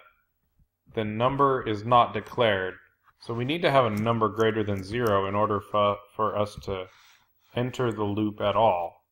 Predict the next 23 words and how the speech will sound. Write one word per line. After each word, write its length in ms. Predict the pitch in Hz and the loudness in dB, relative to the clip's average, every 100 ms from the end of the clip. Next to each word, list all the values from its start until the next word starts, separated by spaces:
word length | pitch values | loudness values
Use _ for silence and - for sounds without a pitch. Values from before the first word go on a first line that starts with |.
| _ _ _ _ _ | _ _ _ _ _
And 120 | 107 104 | -8 -6
we'll 120 | 104 | 2
go 140 | 120 | 2
ahead 200 | 117 113 | 4 2
and 140 | 110 101 | -2 2
call 280 | 117 104 | 4 4
it 60 | 95 | 0
one, 480 | 98 104 95 92 95 _ | 0 2 0 -2 -14 _
'cause 140 | 101 98 | -14 -6
that's 260 | 98 95 | -6 -6
easy. 460 | 104 101 92 90 98 _ _ _ _ _ _ _ _ _ _ _ - | -10 -10 -10 -14 -18 _ _ _ _ _ _ _ _ _ _ _ -8
Now, 520 | 113 117 117 117 110 - _ _ _ _ _ _ _ _ _ _ _ _ _ _ _ _ _ _ _ _ _ _ _ _ _ | 2 6 6 6 2 -6 _ _ _ _ _ _ _ _ _ _ _ _ _ _ _ _ _ _ _ _ _ _ _ _ _
what 200 | 117 110 | -4 -2
we're 120 | 113 | -2
going 320 | 110 123 131 | 0 0 0
to 80 | 131 | -6
do, 560 | 110 110 107 113 120 123 _ _ _ _ _ _ _ _ - _ _ _ _ _ _ _ _ | -8 -6 -4 -2 -4 -8 _ _ _ _ _ _ _ _ -20 _ _ _ _ _ _ _ _
this 280 | 120 135 - | 0 0 0
is, 440 | 147 131 - - _ _ _ | -2 -2 -6 -14 _ _ _
this 240 | - 131 147 | -6 -6 -4
is 140 | 139 | -4
going 240 | 139 143 131 | 0 0 -2
to 200 | 127 | -8